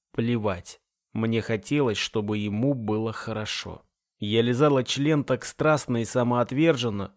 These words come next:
что в какой-то момент чуть не задохнулась. Мои слюни, смешанные с капельками спермы, вовсю текли по моим щекам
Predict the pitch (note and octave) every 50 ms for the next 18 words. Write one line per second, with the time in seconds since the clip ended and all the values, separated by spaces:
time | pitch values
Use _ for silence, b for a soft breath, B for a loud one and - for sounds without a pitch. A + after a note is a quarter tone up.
0 | _ - - - - A#2+ - - - A2+ - C3+ C3+ C3+ - B2 A2+ A2+ A2 A2+
1 | A#2+ C3+ D3+ D3+ C#3 - - - B2+ G#2+ - B2 A#2+ A2 A2+ A#2 A2+ A#2+ A#2 -
2 | - A#2 G#2+ G2 F#2 F2 E2+ - - - B B B B B B B B B B
3 | A2 A2+ A2+ A2 A2 G#2+ - - C#3+ D3+ E3 D#3 C3+ A#2 - - B2+ C3 C3+ B2
4 | - B2+ A2+ A2 A2 G#2+ G2 - - - B2 A#2+ B2 A#2 G#2 - - A2 A2+ A2+
5 | G#2 - - - C#3 D3+ D3+ C#3+ B2+ A#2 G#2+ G2+ G2+ G2+ G2 - - - C#3+ -
6 | - A2 - - A#2+ B2+ C#3 C3+ - A2 G#2 G#2+ G#2+ G#2+ A2 G#2+ G#2 - - A2+
7 | G2 - - C#3 D3 C#3+